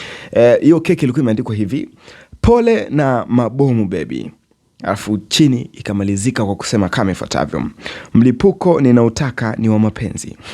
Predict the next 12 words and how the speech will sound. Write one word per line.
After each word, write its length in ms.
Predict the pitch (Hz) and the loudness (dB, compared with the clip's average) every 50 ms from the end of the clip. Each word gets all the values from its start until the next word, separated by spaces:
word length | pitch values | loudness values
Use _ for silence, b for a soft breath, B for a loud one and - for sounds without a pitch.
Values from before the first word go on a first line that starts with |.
| - - | -6 -4
<laughs> 920 | 131 123 - - - - _ - - - - - - - - - - - - | -4 -2 -2 -4 -8 -8 _ -12 -16 -14 -12 -12 -12 -12 -14 -16 -10 -4 0
Alafu 300 | 113 117 120 - 143 127 | 2 2 2 2 2 2
ikaonesha 580 | - 120 113 - 131 113 123 156 175 - 160 120 | 2 0 0 2 2 4 4 4 4 2 0 -2
pale 240 | - 117 120 131 135 | 0 0 -2 -2 0
kama 180 | 151 127 113 | 0 0 0
vile 220 | 107 120 135 123 110 | 0 0 0 0 0
Diamond 280 | 131 117 113 110 101 | 0 -2 -2 -4 -4
Platnumz 500 | - - - 131 - 135 127 123 120 104 | -4 -2 -2 -2 -2 0 0 0 0 0
ameposti 580 | 107 104 101 101 - - 123 113 - - 117 104 | 0 -2 -2 -4 -4 -6 -6 -6 -4 -4 -4 -4
story 340 | - - - 147 131 110 107 | -4 0 2 2 2 2 0
fulani 360 | - - - 117 101 90 80 | -2 -2 -2 -2 -2 -2 -4
hivi. 280 | 76 92 113 113 - | -2 -2 -4 -4 -6